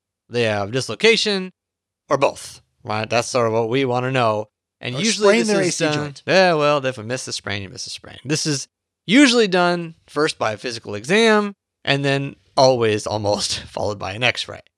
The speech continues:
Speaker 1: In this study from Malta, so this study was done in Malta, which, and they talk a little bit about the country and stuff in the paper, has a population of four hundred and fifty thousand people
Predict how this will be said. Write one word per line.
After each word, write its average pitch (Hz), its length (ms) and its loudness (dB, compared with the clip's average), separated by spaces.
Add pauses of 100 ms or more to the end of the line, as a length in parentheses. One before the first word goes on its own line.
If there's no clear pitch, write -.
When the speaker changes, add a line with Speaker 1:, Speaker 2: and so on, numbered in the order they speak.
(600)
Speaker 1:
In 170 160 -4
this 339 180 4
study 139 540 2 (180)
from 107 460 -6
Malta, 127 480 2 (140)
so - 140 -16
this 185 180 -2
study 214 260 2
was 202 160 2
done 190 160 -2
in 202 120 -4
Malta, 113 520 0
which, 123 240 -4
and 113 100 -6
they 117 120 -4
talk - 360 -2
a 165 40 -8
little 139 220 0
bit 120 180 2
about 104 260 0 (160)
the 104 80 -4
country 117 400 -2
and 110 100 -4
stuff - 240 0
in 117 80 -4
the 143 80 -4
paper, 123 420 -2
has 117 140 -6
a 98 60 -12
population 147 800 0
of 107 80 -6
four 123 180 2
hundred 151 300 -2
and 160 80 -10
fifty 165 260 -2
thousand 135 480 -2
people 107 460 -6